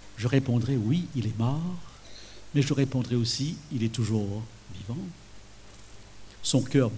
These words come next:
bat dans le corps d'un autre. Ses poumons se gonflent dans le corps d'un autre. Au travers de ses veines,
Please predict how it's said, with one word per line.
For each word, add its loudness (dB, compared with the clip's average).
bat 0
dans 2
le 6
corps 0
d'un -4
autre. -6
Ses 4
poumons 10
se 8
gonflent 2
dans 2
le 6
corps -2
d'un -6
autre. -6
Au 6
travers 2
de -4
ses 2
veines, 4